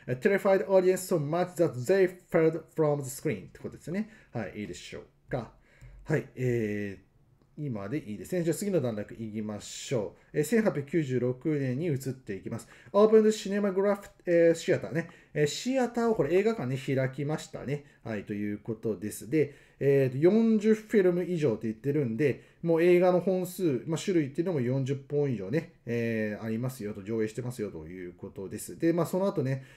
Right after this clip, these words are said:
その映画、具体的にどういう映画なのかみたいな説明ありますけど、まあ、この辺はね、もう読み飛ばしていいと思いますよ。<laughs> はい、ということです。まあ、中にも書いてありますけどという感じです。で、大事なのはそこじゃないですね。えー、The subject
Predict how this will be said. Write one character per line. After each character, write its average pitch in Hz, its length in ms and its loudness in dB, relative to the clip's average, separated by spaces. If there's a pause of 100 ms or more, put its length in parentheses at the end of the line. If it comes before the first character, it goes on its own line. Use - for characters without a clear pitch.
そ 147 120 -4
の 135 120 0
映 156 200 6
画、 139 160 2
具 120 180 -4
体 139 200 0
的 135 160 -12
に 131 140 -2
ど 139 200 4
う 143 40 2
い 135 80 0
う 139 60 0
映 143 160 0
画 139 120 0
な 135 80 -2
の 127 100 -4
か 107 80 -4
み 98 100 -8
た 101 60 -8
い 98 40 -8
な 101 60 -10
説 - 240 -12
明 113 100 -4
あ 110 60 -2
り 113 60 -4
ま 131 100 -4
す 131 60 -8
け 113 80 -6
ど、 123 40 -6
ま 151 100 -4
あ、 - 300 -10
こ 110 140 -6
の 180 120 -8
辺 294 180 -10
は 320 160 -8
ね、 320 100 -6
も 151 400 -2
う - 300 -20
読 120 120 -6
み 110 120 -4
飛 135 100 -2
ば 170 80 -2
し 208 80 -10
て - 80 -8
い 139 80 -6
い - 40 -10
と 247 80 -4
思 170 140 -2
い 131 60 -6
ま - 100 -16
す - 140 -16
よ。 107 240 -12
<laughs> - 80 -20
は 107 220 -10
い、 90 60 -14
と - 120 -18
い 98 80 -10
う - 140 -18
こ - 80 -16
と 147 100 -6
で 123 100 -12
す。 - 80 -20 (240)
ま 139 100 -6
あ、 - 20 -4
中 147 160 -4
に 160 80 -4
も 143 120 -6
書 120 80 -4
い 117 60 -2
て - 80 -8
あ - 20 -4
り - 60 -12
ま - 100 -14
す - 80 -20
け - 100 -12
ど - 100 -14
と - 100 -16
い 87 140 -14
う - 20 -12
感 92 240 -16
じ 92 80 -20
で 95 80 -14
す。 - 160 -18 (360)
で、 190 180 4
大 196 340 2
事 269 80 -2
な 214 120 0
の 131 80 -2
は 110 40 -4
そ 113 140 -6
こ 139 80 -4
じ 147 80 -2
ゃ 123 40 0
な 104 120 -4
い - 20 -6
で 92 60 -8
す - 100 -20
ね。 131 200 -6 (220)
え 117 960 -2
ー、 113 40 -8
The 131 80 -2
subject 214 600 0